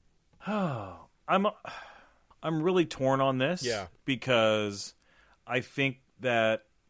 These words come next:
Speaker 1: just taking my, just taking my subjectivity out of it completely, um, and not, not saying, like, "Oh, this isn't the style," but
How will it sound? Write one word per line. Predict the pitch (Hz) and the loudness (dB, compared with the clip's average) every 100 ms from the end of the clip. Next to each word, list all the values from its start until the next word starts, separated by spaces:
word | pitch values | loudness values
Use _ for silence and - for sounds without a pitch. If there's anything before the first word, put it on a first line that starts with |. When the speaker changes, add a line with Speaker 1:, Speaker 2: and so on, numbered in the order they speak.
| _ | _
Speaker 1:
just | 170 165 | 0 2
taking | - 180 135 127 | 4 2 2 -2
my, | 117 127 127 123 113 - | 2 4 4 2 -2 -6
just | 160 156 | -8 -2
taking | 160 131 117 107 | -2 -2 -2 2
my | 117 123 110 | 2 4 0
subjectivity | - - 101 104 - 127 120 98 90 - _ _ _ _ _ | -2 -4 -2 -4 -4 -4 -4 -6 -8 -14 _ _ _ _ _
out | 123 139 | 2 2
of | 107 | 0
it | 87 - | -8 -14
completely, | 107 101 131 101 78 - _ _ - - - | -12 -6 -6 -6 -12 -20 _ _ -20 -20 -10
um, | 107 107 98 95 92 - _ _ _ | -4 -2 -2 -4 -10 -14 _ _ _
and | - 120 | -10 -2
not, | 120 113 - _ | -2 -2 -8 _
not | - 120 110 | -6 -4 -4
saying, | - 110 101 | -8 -10 -8
like, | 113 95 - | -8 -4 0
"Oh, | 185 | 0
this | 131 147 | 0 -6
isn't | 135 120 110 | -8 -6 -6
the | 104 | -6
style," | - 110 90 | -2 0 0
but | 92 98 | -4 -6